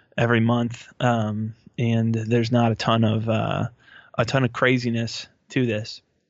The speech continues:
But I figured that where we would start is,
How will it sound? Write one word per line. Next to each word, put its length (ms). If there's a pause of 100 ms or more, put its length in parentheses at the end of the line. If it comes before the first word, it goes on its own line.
(560)
But 140
I 80
figured 380
that 120
where 240
we 100
would 140
start 460
is, 480